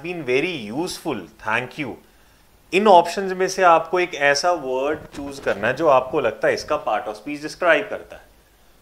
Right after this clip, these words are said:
बड़ा सिंपल, एक, एक सेकंड का आंसर। पता क्यों? कहता है द लगा है, द क्या है सर? आर्टिकल। इंग्लिश में the moment you talk about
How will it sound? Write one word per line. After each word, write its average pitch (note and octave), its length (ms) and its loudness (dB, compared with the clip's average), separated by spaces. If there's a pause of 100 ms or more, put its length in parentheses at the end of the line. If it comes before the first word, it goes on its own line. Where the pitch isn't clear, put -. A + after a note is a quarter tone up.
बड़ा F#3 180 2
सिंपल, F3+ 360 -4
एक, E3+ 140 -6
एक F#3 260 -8
सेकंड F#3 440 -6
का F3+ 80 0
आंसर। B2 360 -4 (140)
पता E3+ 180 4
क्यों? F3+ 180 -4 (580)
कहता E3 260 6
है F3+ 420 -6
द A#2 60 -6
लगा D3 380 -2
है, E3+ 180 -10 (420)
द D#3 260 0
क्या F3 140 -2
है D#3 160 -6 (360)
सर? E3+ 180 0
आर्टिकल। G2+ 480 0 (460)
इंग्लिश E3+ 420 -4
में F3 140 -8
the D#3 100 -6
moment F3 360 -6
you F#3+ 140 -8
talk D#3+ 300 0
about D#3 360 -2